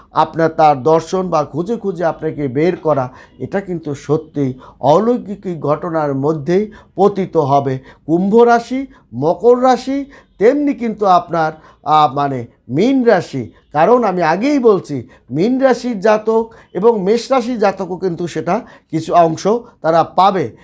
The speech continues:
এবং মীন রাশি জাতকের শনি সাড়ে সাতি শুরু হবে এই নতুন বছরে এবং শুরু আগামীতে ঊনত্রিশে মার্চ আপনার, সে কিন্তু আপনার,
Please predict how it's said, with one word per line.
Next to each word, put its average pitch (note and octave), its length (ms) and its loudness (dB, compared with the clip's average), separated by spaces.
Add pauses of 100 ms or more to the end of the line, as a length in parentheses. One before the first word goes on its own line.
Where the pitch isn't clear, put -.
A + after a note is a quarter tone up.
(120)
এবং D#3 200 -2
মীন A3 240 -2
রাশি B3 300 -2
জাতকের G3 560 0 (260)
শনি G3+ 400 0
সাড়ে F#3 420 2
সাতি B3 520 -2 (220)
শুরু B3 340 0
হবে F3+ 380 2 (200)
এই C4+ 260 4
নতুন G#3+ 460 0
বছরে E3 500 -2 (200)
এবং G#3+ 400 4 (220)
শুরু G#3 280 -2
আগামীতে G3+ 760 0 (220)
ঊনত্রিশে C4+ 760 2
মার্চ F3+ 460 2 (460)
আপনার, F3+ 440 0
সে G#3 240 0
কিন্তু F#3+ 580 -4 (200)
আপনার, F3 460 2